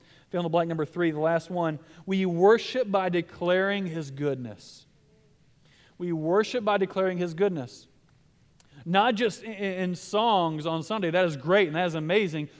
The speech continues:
but we worship by declaring his goodness at all times. I want you to see, Mary had this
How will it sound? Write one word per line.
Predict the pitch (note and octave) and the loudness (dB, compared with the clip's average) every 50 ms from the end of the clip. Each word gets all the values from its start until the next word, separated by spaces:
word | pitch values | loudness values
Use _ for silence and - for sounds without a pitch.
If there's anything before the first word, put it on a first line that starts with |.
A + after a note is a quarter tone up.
| - - - | -20 -14 -6
but | - F#3 | -2 0
we | F#3+ F#3 G3+ G3+ G3 | 2 2 2 2 0
worship | F3 D#3 D3+ D#3+ F3+ A3 C4 - - - F#3+ D#3+ D#3 - - - - - | 0 -2 0 2 4 4 2 2 0 -2 -2 -2 -4 -6 -20 -20 -8 -2
by | E3+ F3 F3+ | 0 2 2
declaring | F3 E3+ - - G3 F#3+ F#3+ F#3 | 2 0 -2 0 0 0 0 0
his | F3 F3+ E3 D3 | -2 -2 -4 -4
goodness | C#3 C3+ E3+ G3+ A3 G#3 G3 F3+ E3 - | -4 0 2 2 2 2 0 -2 -2 -2
at | F#3 F3+ | 0 2
all | F3 E3+ E3+ | 4 4 2
times. | E3+ - F#3+ G3+ A3 G#3+ F3+ D3 C3+ - - - - _ _ _ _ _ _ _ _ _ _ _ _ _ _ _ _ _ - | 2 -2 -4 -4 -2 -4 -4 -6 -8 -12 -16 -20 -20 _ _ _ _ _ _ _ _ _ _ _ _ _ _ _ _ _ -2
I | F3 | 0
want | F3 A3+ A#3+ - | 2 2 2 2
you | A3 | 0
to | F#3+ E3+ | 0 0
see, | - C4 C4+ A3+ E3+ - - - - _ _ _ _ - | 0 -2 -2 -2 -2 -4 -10 -20 -20 _ _ _ _ -12
Mary | D#3+ D3 E3 G3 B3 C#4 C4 A#3+ G#3+ F#3 | -6 -4 0 2 2 4 4 6 6 6
had | E3+ E3+ F#3 F#3+ F#3+ F#3 F3 F3 | 4 4 2 2 2 2 4 2
this | F#3 F3 D3 - - - | 2 0 0 -2 -8 -12